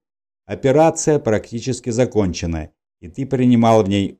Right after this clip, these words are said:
участие не меньше, чем я. В английском языке нет поговорки про неубитого медведя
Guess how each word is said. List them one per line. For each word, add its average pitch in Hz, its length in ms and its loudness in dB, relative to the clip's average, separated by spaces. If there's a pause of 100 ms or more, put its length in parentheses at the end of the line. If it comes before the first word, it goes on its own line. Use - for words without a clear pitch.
участие 107 600 -4
не 117 140 0
меньше, 143 380 -2
чем 87 220 -6
я. 80 320 -6 (500)
В 90 60 -10
английском 117 640 -2
языке 127 420 -2
нет 143 240 2
поговорки 120 640 2
про 98 220 -4
неубитого 98 640 -2
медведя 123 680 0